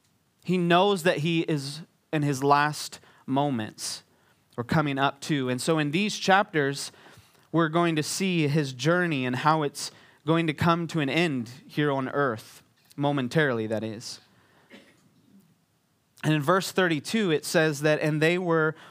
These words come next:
on the road going to Jerusalem, and Jesus was walking ahead of them." I, I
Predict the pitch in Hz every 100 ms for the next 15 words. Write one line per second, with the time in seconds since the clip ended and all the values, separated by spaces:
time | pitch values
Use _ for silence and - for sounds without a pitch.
0 | - 175 170 156 147 190 175 147 160 175
1 | 180 151 135 139 180 202 - 131 135 143
2 | 135 123 185 202 180 160 160 135 131 156
3 | 175 - 156 151 151 - - - 143 139
4 | 185 202 123 113 101 113 185 - 156 170